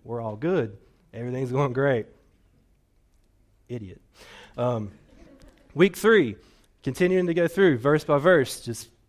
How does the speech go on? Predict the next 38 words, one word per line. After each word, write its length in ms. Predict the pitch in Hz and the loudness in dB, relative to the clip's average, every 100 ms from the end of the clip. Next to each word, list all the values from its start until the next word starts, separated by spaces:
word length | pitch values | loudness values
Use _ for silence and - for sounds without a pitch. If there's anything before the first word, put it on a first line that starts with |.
| _ 110 | _ -18
just 180 | 113 | -18
hitting 300 | - 175 180 | -6 -2 -2
it, 80 | 120 | -4
just 200 | 120 156 | -8 -4
like 200 | 170 170 | -2 -2
I, 160 | 170 160 | 0 0
just 200 | 139 - | -2 -6
like 140 | 160 | -4
I 80 | 156 | -2
had 200 | 165 160 | -2 -2
been 140 | 156 | -2
before. 360 | 143 - 143 104 | -6 -4 -4 -4
Finally, 720 | - - 208 214 143 117 117 - _ _ _ _ _ | -10 -2 2 2 0 -2 -8 -12 _ _ _ _ _
one 280 | 139 131 151 | -10 -4 -4
of 100 | 143 | -4
them 160 | 131 123 | -4 -4
raised 200 | 120 107 | -4 -6
their 80 | |
hand. 280 | 107 104 98 _ - | -10 -12 -16 _ -20
Like, 100 | - _ _ _ | -20 _ _ _
"Yes. 500 | 262 233 - - - _ _ | -16 -16 -16 -18 -18 _ _
All 80 | 143 | -8
right, 200 | 110 - _ _ - | -8 -12 _ _ -6
what 120 | 143 | -4
do 60 | |
you 80 | 147 | -2
got?" 280 | 135 104 92 _ _ _ _ _ | -2 -4 -8 _ _ _ _ _
And 480 | 120 117 117 110 113 _ | -10 -8 -8 -10 -14 _
she 160 | - | -20
says, 240 | - 98 - | -20 -20 -20
"Andy, 360 | - 147 165 175 _ _ _ - _ _ _ _ _ _ _ _ _ _ _ _ _ _ _ | -10 -6 -6 -10 _ _ _ -20 _ _ _ _ _ _ _ _ _ _ _ _ _ _ _
first 340 | - 143 - | -6 -6 -6
of 120 | 123 | -4
all, 340 | 113 107 107 107 _ _ _ - | -2 -2 -6 -8 _ _ _ -14
I 140 | 113 | -12
just 180 | 113 - | -12 -12
wanna 200 | 120 113 | -10 -10
say, 520 | - 107 104 101 101 | -10 -10 -10 -12 -16